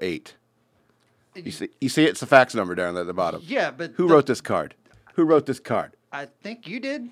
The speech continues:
Speaker 1: No, that's not my handwriting. It's too neat.
Speaker 2: Okay, then I don't know. But, uh,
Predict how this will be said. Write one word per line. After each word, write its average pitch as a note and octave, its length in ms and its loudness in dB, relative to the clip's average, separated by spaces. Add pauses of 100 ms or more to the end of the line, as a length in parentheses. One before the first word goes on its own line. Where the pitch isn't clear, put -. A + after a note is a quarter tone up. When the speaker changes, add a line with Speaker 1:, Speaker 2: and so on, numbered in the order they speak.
(140)
Speaker 1:
No, B2+ 300 10
that's E3 180 6
not C#3 160 8
my A#2 160 6
handwriting. A#2+ 460 2
It's D#3 120 -6
too F#3 160 -4
neat. F#3+ 340 -4 (480)
Speaker 2:
Okay, E3+ 360 -8
then D#3+ 180 -10
I C3+ 120 -12
don't C3 180 -16
know. D3+ 220 -4 (960)
But, D3 400 -8
uh, C3 320 -6